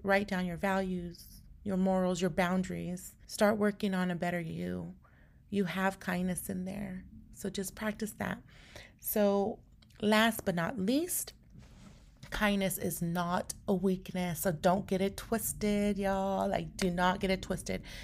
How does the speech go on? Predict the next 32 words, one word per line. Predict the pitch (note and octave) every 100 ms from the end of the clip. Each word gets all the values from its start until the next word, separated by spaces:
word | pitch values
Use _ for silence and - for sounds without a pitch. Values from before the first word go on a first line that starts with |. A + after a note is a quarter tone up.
| - - -
Kindness | - G3 G3 F#3
is | G3 E3
not | F3 E3+ F3 - -
a |
weakness. | F3 F3 - - F3+ F#3 - - - -
Kindness | - G3+ A3 B3+ B3+
is | - F#3 F3+
not | E3 F3+
a | F3+
weakness. | F3 - F#3+ E3+ E3 - - - - - -
It | G3+ - -
is | F3+ F3+ -
a | F3
superpower. | - - - F3 - F3+ F3+ - - - E3 G3 A#3 A3 G#3 - - - - - -
So | - F3+ - - - - -
if | G3+ -
you | F#3 F3+
liked | F#3+ A3+ -
this | A#3+ G#3+
episode, | G#3 G#3+ - G#3+ G3+ G3+
share | - - G#3+ G3+
it, | G#3 G#3 A#3 -
subscribe | F#3+ - - G3+ F#3+ F#3+
to | - G3
it. | F#3+ F#3 F#3 F#3 - - - - - - - -
Um, | G3 F3+ F3+ F3 F3 -
I | G3+
hope | E3+ G#3 G3+
it |
helps | E3+ F#3 - -
you | F#3
today. | - G3 F#3 F#3 F#3 F#3